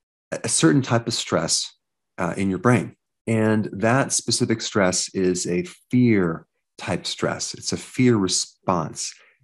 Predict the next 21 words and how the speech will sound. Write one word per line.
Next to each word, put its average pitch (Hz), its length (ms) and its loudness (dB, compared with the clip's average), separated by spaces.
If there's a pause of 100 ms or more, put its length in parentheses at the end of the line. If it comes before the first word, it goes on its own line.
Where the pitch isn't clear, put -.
(240)
So 98 300 2
amygdala 107 760 4
has 95 340 -4
everything 120 380 2
to 104 80 0
do 95 160 -2
with 87 240 -2 (640)
different 120 560 2
shades 90 440 0
of 80 80 -10
fear, - 460 -6 (420)
whether 95 720 4 (100)
it's 90 220 -2
a 90 60 2
very 95 460 4 (240)
high 123 260 0
level 107 300 0
fear, 104 320 -2
like 90 240 -2
you're 82 120 -4
shy, 107 720 -4